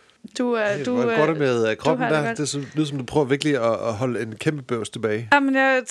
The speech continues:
Speaker 1: jeg fik den lige mimset lidt ud, tror jeg. Okay, synes, du havde en pointe lige før,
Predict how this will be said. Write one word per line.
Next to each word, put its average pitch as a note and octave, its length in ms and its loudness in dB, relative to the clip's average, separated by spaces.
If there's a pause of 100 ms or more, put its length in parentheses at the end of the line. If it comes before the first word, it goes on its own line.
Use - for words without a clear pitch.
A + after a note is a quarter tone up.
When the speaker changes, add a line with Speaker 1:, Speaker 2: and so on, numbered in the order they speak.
Speaker 1:
jeg B3+ 160 0
fik C4 160 -2
den C4 140 0
lige C#4 220 0
mimset A#3+ 640 0
lidt B3 180 0
ud, B3 200 -2
tror - 160 -4
jeg. G3+ 140 -4 (380)
Okay, B3+ 280 2
synes, C#4+ 260 -2
du C4+ 120 2
havde C4 180 2
en C4 220 0
pointe C4 340 0
lige A#3+ 160 -2
før, D#4 420 0